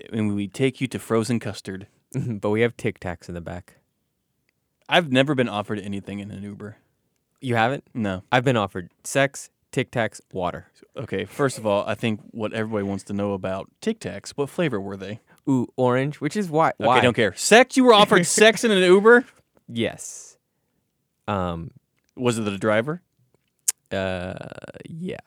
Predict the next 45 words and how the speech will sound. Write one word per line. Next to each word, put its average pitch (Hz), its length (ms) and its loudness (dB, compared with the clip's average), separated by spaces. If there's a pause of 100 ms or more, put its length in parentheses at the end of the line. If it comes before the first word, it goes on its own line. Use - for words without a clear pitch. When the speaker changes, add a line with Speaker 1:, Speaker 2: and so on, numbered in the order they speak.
(340)
Speaker 2:
But 120 100 -4
the - 60 -6
driver 147 360 6
was 339 100 8
Speaker 1:
What? 339 460 12
Speaker 2:
was 123 140 -2
in 120 120 -2
the 101 80 -4
trunk. - 340 -6
He 135 100 -4
got 139 200 4
out 113 340 2 (120)
and 117 120 -2
he 117 60 -2
went 117 200 -2
in 120 60 -10
the 101 120 -6
trunk 104 360 -8
and 95 140 -8
he 92 80 -6
said, 85 360 -8 (480)
and 95 140 -10
he, 98 80 -6
like, - 220 -12
pushed - 260 -10 (300)
the 98 160 -4
whole, 101 220 -8
you 120 80 -4
know, 107 120 -2
like, 95 180 -6
you 95 60 -14
can 95 100 -12
push 95 160 -12
Speaker 1:
Uh, - 80 -12
Speaker 2:
the, 92 180 -8
Speaker 1:
yeah. 156 220 0 (180)
Speaker 2:
the - 80 -10
armrest, 95 420 -8
and 101 80 -10
he 101 60 -8
said, 95 260 -8 (160)
"You - 80 -18
wanna 160 160 -12
have 147 140 -18
sex?" - 520 -20